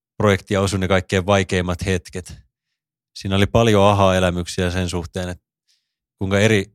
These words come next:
eri vaiheessa voidaan vaikka tämmöisen niin kuin fiiliksen suhteen mennä, että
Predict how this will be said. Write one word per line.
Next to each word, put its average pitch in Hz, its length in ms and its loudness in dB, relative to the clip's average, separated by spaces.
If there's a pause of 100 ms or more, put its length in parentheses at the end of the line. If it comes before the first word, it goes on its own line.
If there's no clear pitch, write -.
(120)
eri 117 220 2
vaiheessa 98 560 2 (1300)
voidaan 95 240 2
vaikka 92 260 -2
tämmöisen 92 380 -6
niin 90 140 -8
kuin 92 180 -10 (800)
fiiliksen 107 440 2
suhteen 92 400 0
mennä, 90 360 0
että 87 320 -8